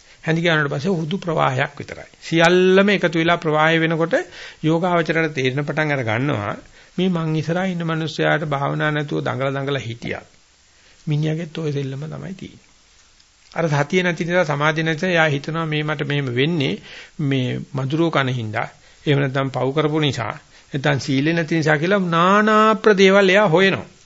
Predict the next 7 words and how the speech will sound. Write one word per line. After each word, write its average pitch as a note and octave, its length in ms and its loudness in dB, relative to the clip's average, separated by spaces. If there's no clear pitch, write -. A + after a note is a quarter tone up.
ඒ D#3+ 120 0
හොයන D#3 340 4
තාක්කල් E3+ 540 2
හිත D3+ 180 -4
ඒකට D3+ 240 0
උඩගෙඩි B2+ 400 -4
දෙනවා. G2 280 -10